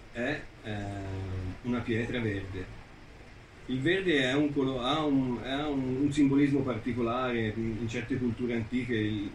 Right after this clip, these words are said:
il verde ha un, è un colore fortemente spirituale, non è il solo colore spirituale, probabilmente tutti i colori hanno una valenza spirituale, ma in molte culture ha un, ha una valenza spirituale.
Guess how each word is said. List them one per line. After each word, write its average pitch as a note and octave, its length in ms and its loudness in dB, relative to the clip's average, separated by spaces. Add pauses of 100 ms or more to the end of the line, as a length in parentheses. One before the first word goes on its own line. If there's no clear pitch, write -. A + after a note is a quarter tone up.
il A2 120 -2
verde A#2 520 0
ha A2+ 280 -4 (160)
un, C3+ 220 -6
è B2+ 60 -6
un C3+ 120 4
colore C#3 380 2
fortemente B2 500 -2
spirituale, G#2+ 680 -2
non G#2 160 0
è A2+ 160 0
il G#2 140 -4
solo A2 340 0
colore G2+ 320 -4
spirituale, G2+ 460 -6
probabilmente G#2 420 -2
tutti B2 240 -2
i A2 80 0
colori A#2 340 2
hanno G#2 120 0
una G2+ 100 -2
valenza G#2 340 -4
spirituale, A2 540 -4 (240)
ma B2+ 80 -2
in C3 60 8
molte D#3 260 6
culture D3+ 400 4
ha B2+ 100 0
un, C3 160 0 (460)
ha A#2 120 -2
una A2+ 500 2
valenza G#2+ 600 -2 (240)
spirituale. G2 560 -4